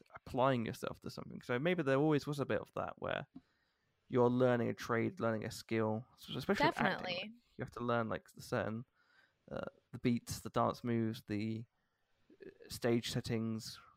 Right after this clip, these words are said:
Speaker 1: when you speak and stuff like that. And I, I guess the same with sports, where you, when you do something right, you get that adrenaline spike.
Speaker 2: Absolutely. You gotta learn, you gotta get the foundation down and the muscle memory. And, like, in both of those cra-,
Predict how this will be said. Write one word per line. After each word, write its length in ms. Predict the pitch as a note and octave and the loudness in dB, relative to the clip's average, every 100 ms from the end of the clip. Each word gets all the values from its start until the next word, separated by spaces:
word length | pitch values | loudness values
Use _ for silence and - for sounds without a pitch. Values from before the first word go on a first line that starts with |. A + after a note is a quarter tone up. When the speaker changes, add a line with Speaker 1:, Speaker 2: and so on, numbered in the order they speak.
| _ _ _ | _ _ _
Speaker 1:
when 160 | C3+ A#2+ | 0 0
you 80 | A#2 | 0
speak 440 | A#2 A#2 A#2 - | 0 0 0 -2
and 100 | G#2+ | -6
stuff 240 | - - | -4 -6
like 100 | - | -4
that. 200 | - F#2 - | -2 -2 -4
And 120 | - | -4
I, 80 | - - | -4 -2
I 100 | - | -2
guess 260 | E3+ D#3 - | 0 -2 -4
the 80 | A#2+ | -2
same 380 | C#3 B2 B2 | 0 2 0
with 120 | A#2 B2 | -4 -6
sports, 420 | - D#3 A2+ - | 0 2 2 0
where 120 | - | -2
you, 200 | B2 A2+ A2+ _ _ _ _ _ _ _ | -2 -2 -6 _ _ _ _ _ _ _
when 160 | B2 C3 | 0 4
you 160 | C3+ A#2+ | 2 2
do 180 | C3+ | 2
something 280 | A#2+ B2 A#2+ | 2 0 -4
right, 260 | G#2 A#2+ A#2+ - - | 0 2 0 -2 -6
you 100 | A2 | -2
get 160 | A#2+ | -2
that 140 | - B2 | -2 0
adrenaline 400 | B2 A#2+ E2 - | 0 0 -4 -8
spike. 460 | - - - - _ _ _ _ _ _ _ _ _ - | -10 -10 -12 -20 _ _ _ _ _ _ _ _ _ 0
Speaker 2:
Absolutely. 460 | C4+ C4 A#3 A#3 | 0 4 2 4
You 80 | G#3+ | 4
gotta 220 | A#3+ C#4+ | 4 4
learn, 440 | C4 A3 A#3+ A#3 G#3 - | 6 6 6 2 -4 -2
you 80 | A3+ | 2
gotta 180 | C#4 | 4
get 140 | C4+ C#4 | 4 0
the 80 | B3 | 0
foundation 760 | - G#3+ F#3+ F3 F#3 - F3+ | 4 4 4 2 2 0 0
down 380 | F3+ D#3+ D3+ D#3+ | 2 2 2 0
and 180 | F3+ F#3 | 0 2
the 80 | F#3 | 4
muscle 380 | F#3+ G3+ - | 4 4 2
memory. 560 | F#3+ F3+ E3+ D#3+ D#3+ F3 _ - _ _ _ - | 2 2 2 2 2 -2 _ -20 _ _ _ 0
And, 440 | G3 F#3+ F3+ F#3 - - | 4 4 2 0 -6 2
like, 320 | F#3 F3+ - _ _ _ _ _ _ _ | 2 2 -4 _ _ _ _ _ _ _
in 140 | - | 2
both 220 | A#3+ D4+ - | 6 6 6
of 120 | G3 | 6
those 200 | F3+ E3+ | 4 4
cra-, 340 | - F#3 D3 | 2 4 4